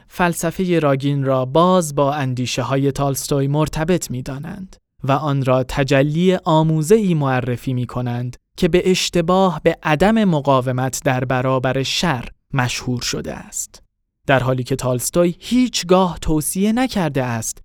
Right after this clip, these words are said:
که نباید در برابر شر مقاومت کرد، بلکه صرفاً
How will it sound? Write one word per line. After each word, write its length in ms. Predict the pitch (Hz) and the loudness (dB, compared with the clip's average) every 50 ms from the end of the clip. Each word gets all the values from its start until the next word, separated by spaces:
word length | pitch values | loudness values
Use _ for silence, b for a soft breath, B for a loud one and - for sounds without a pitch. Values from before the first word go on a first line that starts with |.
| _ _ | _ _
که 160 | - - 208 208 | 0 2 4 4
نباید 640 | 202 214 226 226 180 151 131 131 127 131 123 123 123 | 6 6 6 6 6 4 4 4 4 2 0 0 0
در 220 | - 123 123 127 | 0 0 0 0
برابر 520 | 123 135 127 123 127 127 120 123 123 123 117 | 0 0 0 2 2 0 0 0 0 -2 -2
شر 380 | - - - 131 120 120 - | -2 -2 -2 -2 -2 -2 -2
مقاومت 720 | 120 127 135 127 131 123 120 113 120 113 113 113 113 - - | -2 -2 -2 0 0 0 0 0 -2 -4 -4 -4 -6 -8 -10
کرد، 460 | - 127 127 127 - - - - _ _ _ _ _ _ _ - | -10 -10 -10 -12 -12 -16 -20 -20 _ _ _ _ _ _ _ -2
بلکه 440 | 139 135 123 123 120 - - 143 | 0 0 0 0 -2 -4 -4 -6
صرفاً 720 | 123 - - - 131 120 120 123 - - 170 175 190 196 190 | -6 -4 -4 -2 -2 -2 -2 -4 -4 -4 -2 0 2 2 2